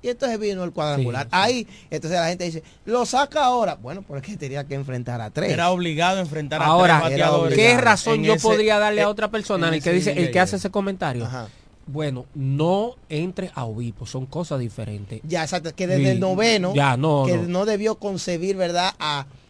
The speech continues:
Speaker 1: a Obispo para, o considerarlo para tirar el
Speaker 2: Ahí
Speaker 1: noveno
Speaker 2: yo estoy,
Speaker 1: episodio.
Speaker 2: sí, claro
Speaker 3: Que
Speaker 2: que
Speaker 3: hay
Speaker 2: sí.
Speaker 3: personas
Speaker 2: Que de,
Speaker 3: que
Speaker 2: el
Speaker 3: llamaron
Speaker 2: roster.
Speaker 3: aquí la semana pasada y decían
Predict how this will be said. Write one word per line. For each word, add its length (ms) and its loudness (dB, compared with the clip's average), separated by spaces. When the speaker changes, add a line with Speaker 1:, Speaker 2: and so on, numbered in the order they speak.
Speaker 1:
a 300 -4
Obispo 480 -4
para, 320 -2
o 120 -6
considerarlo 600 -6
para 240 -8
tirar 340 -8
el 60 -4
Speaker 2:
Ahí 380 2
Speaker 1:
noveno 120 2
Speaker 2:
yo 120 4
estoy, 180 -2
Speaker 1:
episodio. 180 -2
Speaker 2:
sí, 80 0
claro 240 0
Speaker 3:
Que 60 2
Speaker 2:
que 80 2
Speaker 3:
hay 160 2
Speaker 2:
sí. 40 -6
Speaker 3:
personas 440 2
Speaker 2:
Que 160 2
de, 40 -4
Speaker 3:
que 120 4
Speaker 2:
el 60 4
Speaker 3:
llamaron 360 2
Speaker 2:
roster. 140 -2
Speaker 3:
aquí 160 -4
la 100 -2
semana 380 -4
pasada 500 -4
y 100 -8
decían 640 -6